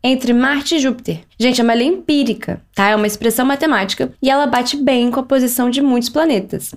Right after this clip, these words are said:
Então, é claro, uma coisa interessante. Com essa previsão, digamos assim, dessa lei de um planeta entre Marte e Júpiter, fez com que começasse uma caça a esse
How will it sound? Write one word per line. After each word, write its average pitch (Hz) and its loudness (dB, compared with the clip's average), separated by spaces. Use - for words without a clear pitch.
Então, 311 2
é 392 0
claro, 294 2
uma 302 0
coisa 320 0
interessante. 330 0
Com 381 2
essa 440 0
previsão, 233 0
digamos 202 0
assim, 185 0
dessa 226 0
lei 190 0
de 208 0
um 247 2
planeta 226 0
entre 208 -4
Marte 226 0
e 185 0
Júpiter, 190 -4
fez 294 0
com 320 2
que 302 0
começasse 294 0
uma 285 0
caça 269 0
a 262 0
esse 277 0